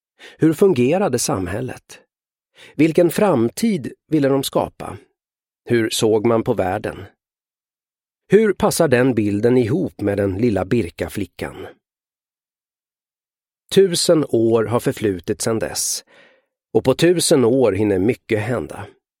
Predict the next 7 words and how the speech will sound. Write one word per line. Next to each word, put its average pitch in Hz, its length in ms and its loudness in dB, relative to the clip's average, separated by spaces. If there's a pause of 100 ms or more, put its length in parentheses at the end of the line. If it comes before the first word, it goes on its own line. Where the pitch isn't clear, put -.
(520)
Vikingatidens 120 960 -2
värld 104 340 -2
är 151 80 -2
borta. - 560 -8 (720)
Byarna 110 600 2
är 101 100 2
försvunna. 98 680 -4